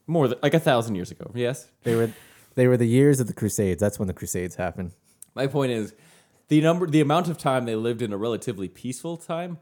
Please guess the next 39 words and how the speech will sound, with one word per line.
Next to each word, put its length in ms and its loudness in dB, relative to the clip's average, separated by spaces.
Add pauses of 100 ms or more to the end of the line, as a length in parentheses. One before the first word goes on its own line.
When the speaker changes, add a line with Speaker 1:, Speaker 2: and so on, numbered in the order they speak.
Speaker 1:
would 100 -4
be 120 -2
far 280 0
less 300 -2
than 160 -6
the 80 -6
time 260 -8
that 120 -8
they 80 -6
lived 240 -6
in 80 -10
a 60 -10
much 340 -10 (220)
<laughs> 160 -20
horrible 520 -6
time. 460 -16
Speaker 2:
Right, 420 -2
right. 140 -6
Speaker 1:
Um, 340 0 (240)
so 480 4 (480)
if 420 0 (920)
the 80 0
last 340 -2
fifteen 400 0
minutes 300 -2
of 80 -8
your 120 -2
life, 320 -2
Ted, 300 -2
were 640 0 (180)
extremely 460 -2
peaceful, 580 -6 (460)
but 200 6
the 80 6
previous 680 -2
five 360 0
years 360 -4
were 140 -4
really 420 -2